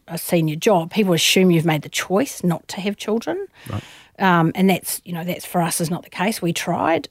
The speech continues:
Speaker 1: uh, and couldn't. And that's a, that's a really significant moment for a couple and a woman to say,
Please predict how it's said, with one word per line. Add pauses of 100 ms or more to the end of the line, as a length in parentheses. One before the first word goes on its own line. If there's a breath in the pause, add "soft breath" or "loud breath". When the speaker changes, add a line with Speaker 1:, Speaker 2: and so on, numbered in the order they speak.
Speaker 1:
uh,
and
couldn't. (420 loud breath)
And
that's
a,
that's
a
really (340)
significant
moment
for (480)
a
couple
and
a
woman
to
say,